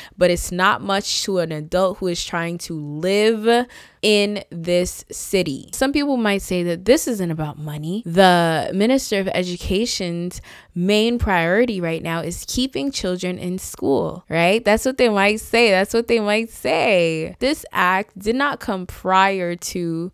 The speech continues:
the bargaining. It came after the bargaining. It came after Q P proposed an eleven point seven percent wage increase over a three-year period. That is when they came out with the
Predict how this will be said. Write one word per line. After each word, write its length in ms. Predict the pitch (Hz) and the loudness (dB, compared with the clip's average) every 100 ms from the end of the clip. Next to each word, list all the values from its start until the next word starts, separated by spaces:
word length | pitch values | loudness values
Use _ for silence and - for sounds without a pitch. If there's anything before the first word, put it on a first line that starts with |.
| - | -2
the 180 | 185 | 2
bargaining. 600 | 180 175 165 170 175 185 | 4 4 4 0 -2 -4
It 140 | 185 220 | -2 -2
came 300 | - 220 214 | -2 -2 2
after 400 | 220 233 - 202 | 4 4 2 -2
the 80 | 180 | 0
bargaining. 500 | 170 165 170 165 160 | 0 0 -2 -6 -4
It 120 | 196 | -2
came 260 | 233 208 - - | 0 -2 -4 2
after 760 | 196 214 - - 185 170 175 202 | 4 4 0 0 2 2 0 -2
Q 240 | - 226 | -2 0
P 180 | - 220 | 0 -4
proposed 800 | 214 196 - 202 185 175 208 - | -4 -8 -2 2 2 2 -2 -2
an 140 | 202 | 0
eleven 460 | 202 196 196 208 214 | 2 6 6 6 2
point 300 | - 202 196 | 0 0 -2
seven 420 | - 202 190 190 | 0 0 2 -2
percent 680 | - 190 - 202 190 180 190 | -2 -4 0 2 2 2 0
wage 380 | 190 202 202 - | 2 2 2 -2
increase 560 | 190 190 - 185 190 | -4 -6 -6 -6 -4
over 260 | - 185 185 | -2 0 0
a 60 | 185 | 0
three-year 480 | 190 185 185 180 | -2 -2 0 0
period. 560 | 180 247 247 190 156 160 | -2 2 2 2 0 0
That 240 | 185 226 | 4 6
is 200 | 302 269 | 4 0
when 220 | 220 190 185 | -2 -4 -2
they 140 | 180 | -4
came 340 | - 180 170 | -4 -4 0
out 360 | 160 156 151 - - _ | 2 2 0 -6 -18 _
with 380 | 165 170 165 - - | 2 4 4 0 -12
the 560 | 165 170 170 160 165 | -12 -6 -4 -4 -4